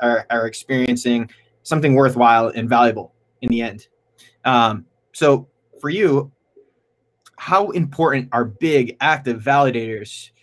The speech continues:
for layer one blockchains? And I don't mean exchanges, but providers like staking facilities who are not only validating, but also building tooling and educating,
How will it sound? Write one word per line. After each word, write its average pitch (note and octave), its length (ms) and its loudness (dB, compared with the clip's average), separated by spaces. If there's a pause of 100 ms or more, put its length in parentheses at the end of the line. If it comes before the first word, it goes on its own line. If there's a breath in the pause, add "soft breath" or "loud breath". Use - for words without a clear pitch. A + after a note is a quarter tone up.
(160)
for C#3 180 0
layer C3+ 280 2
one B2+ 220 0
blockchains? C#3 920 -6
And C3 320 -2 (200)
I C3 60 0
don't C3+ 140 0
mean C3+ 140 2
exchanges, B2+ 720 -2
but A#2 300 -6
providers C#3+ 480 0
like B2+ 160 -2
staking C3 380 -4
facilities B2 800 -6 (340 soft breath)
who D3 100 0
are C#3 80 6
not D3+ 260 4
only D3 340 0
validating, A#2+ 640 2
but A2+ 160 -4
also C3 360 -2
building C3+ 600 0
tooling C3 520 -4
and A2+ 140 -10
educating, B2 640 -2